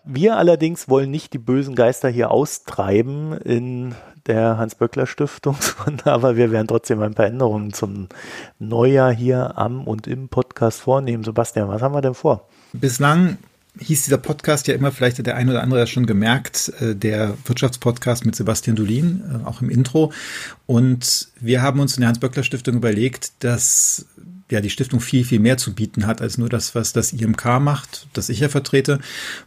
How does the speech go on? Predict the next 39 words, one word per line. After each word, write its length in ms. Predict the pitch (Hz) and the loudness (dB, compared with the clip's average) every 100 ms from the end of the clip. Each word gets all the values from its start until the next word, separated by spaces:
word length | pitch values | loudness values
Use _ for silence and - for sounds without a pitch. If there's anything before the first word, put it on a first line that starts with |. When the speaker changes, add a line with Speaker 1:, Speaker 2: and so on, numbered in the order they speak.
| _ _ - | _ _ -6
Speaker 2:
Die 180 | 104 110 - | -4 -2 2
Hörerinnen 300 | 123 127 107 | 6 6 6
und 60 | |
Hörer 200 | 127 123 | 4 4
haben 280 | 113 131 127 - | 4 2 0 -2
ja 160 | 127 | -4
vielleicht 340 | 110 120 127 123 | 0 2 2 2
schon 540 | 131 120 120 117 - | 2 4 4 2 0
Bettina 320 | 120 120 139 | -4 -2 0
Kohlrausch, 680 | 127 - 151 143 139 139 127 | 0 0 0 4 4 4 0
also 180 | 110 104 | -4 -4
Direktorin 580 | 110 123 123 127 127 110 | -4 -4 -2 0 2 2
des 360 | 98 - 110 | -2 -4 -2
W 100 | 113 | 0
S 240 | 117 - 135 | 0 0 -2
I, 220 | 139 156 | 2 2
und 640 | - 120 113 120 - - | 0 0 2 2 -2 -4
Johanna 400 | 120 117 120 120 | -2 0 2 2
Wenkebach, 600 | 120 135 131 127 - - - | 2 0 0 -2 -2 -8 -20
die 220 | - - | -14 -6
Direktorin 400 | 113 113 113 120 | -2 -2 0 2
des 140 | 113 - | 2 2
H 140 | 127 | 2
S 160 | 143 135 | 2 0
I, 100 | 107 | 2
hier 140 | 113 | 2
gehört. 400 | 95 90 117 135 - - - - | 2 0 0 -2 -8 -16 -16 -6
Und 60 | 127 | -2
unsere 160 | 123 | 0
Überlegung 400 | 113 110 117 131 | 0 2 4 4
war 100 | 117 | 4
jetzt 220 | 117 120 120 | 2 2 0
eben, 180 | 113 | 2
dass 220 | 113 113 120 | 2 2 0
wir 180 | 113 | 0
das 180 | 104 113 | 0 -4
erweitern 480 | 117 101 110 143 131 | -2 -2 0 2 2
wollen 380 | 127 123 127 131 | 4 4 4 2
und 540 | 117 113 113 - - | -2 -2 -2 -4 -12